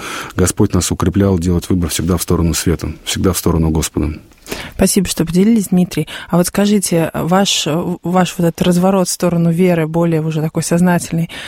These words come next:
Speaker 2: повлиял как-то на ваше отношение к делу, да, то есть, ну, вот к вашему рабочему процессу, к тому, как его организовывать?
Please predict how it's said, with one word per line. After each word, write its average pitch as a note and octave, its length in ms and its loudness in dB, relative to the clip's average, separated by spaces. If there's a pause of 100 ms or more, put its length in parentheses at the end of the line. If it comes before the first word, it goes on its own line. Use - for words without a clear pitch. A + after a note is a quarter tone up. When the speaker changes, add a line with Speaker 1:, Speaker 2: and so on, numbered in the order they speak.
(180)
Speaker 2:
повлиял G#3+ 520 2
как-то - 380 -2
на F3 120 4
ваше F#3 280 2
отношение F#3 540 0
к F3 80 -4
делу, E3 340 0
да, F#3+ 220 0
то D#3 140 -4
есть, - 220 -8
ну, F3 220 2 (140)
вот F3 220 -8
к - 140 -8
вашему D#3+ 500 0 (380)
рабочему F#3 520 2
процессу, F3 460 0
к - 100 -8
тому, F3+ 280 2
как - 280 -2
его F3+ 160 0
организовывать? F3 680 0